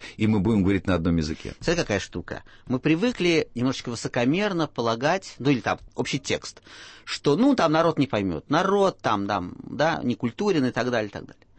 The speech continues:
Speaker 2: Не подтверждает этого практика, потому что лучшие образцы оказываются и интеллектуальны, и демократичны. И тот же Горин
Speaker 1: Я
Speaker 2: оказывается абсолютно демократичным, и все это едят.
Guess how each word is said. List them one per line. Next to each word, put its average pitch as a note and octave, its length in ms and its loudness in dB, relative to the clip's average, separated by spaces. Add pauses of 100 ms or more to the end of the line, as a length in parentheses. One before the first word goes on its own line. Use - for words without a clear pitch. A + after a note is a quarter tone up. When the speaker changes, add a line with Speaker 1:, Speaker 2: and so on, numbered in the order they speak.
(480)
Speaker 2:
Не D3+ 120 2
подтверждает G#3 460 0
этого G2 200 -2
практика, - 720 -6 (520)
потому D3 280 2
что - 180 -2 (220)
лучшие C#3 500 0
образцы D3+ 720 0 (580)
оказываются C3+ 640 0
и - 360 -2
интеллектуальны, F3+ 720 2
и - 160 -4
демократичны. D3 840 -4 (220)
И F3 80 -2
тот A3+ 260 2
же F#3 140 0
Горин C4+ 460 4 (280)
Speaker 1:
Я - 120 2
Speaker 2:
оказывается A3+ 420 2
абсолютно A#3+ 640 2
демократичным, F#3+ 800 -2
и G3 120 -4
все - 260 2
это C4 140 0
едят. F3+ 420 0